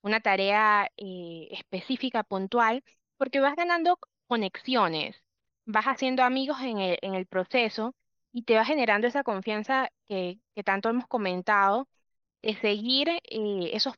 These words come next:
pasos para seguir con su camino.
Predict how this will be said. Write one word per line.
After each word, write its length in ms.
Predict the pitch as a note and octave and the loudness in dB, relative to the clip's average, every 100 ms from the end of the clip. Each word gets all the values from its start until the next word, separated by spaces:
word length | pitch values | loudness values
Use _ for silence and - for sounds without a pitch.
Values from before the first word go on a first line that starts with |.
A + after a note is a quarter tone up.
| - | 0
pasos 380 | B3+ A#3+ C#4 - _ | 2 2 -2 -4 _
para 260 | - G3+ F#3 | 0 0 0
seguir 400 | - G3 G3+ G#3+ _ _ _ _ - | -4 -4 -4 -6 _ _ _ _ 0
con 180 | C4 | 2
su 140 | B3+ B3 | 2 2
camino. 680 | F3+ F3+ G#3+ A3+ A3 D4 | 2 2 0 2 2 0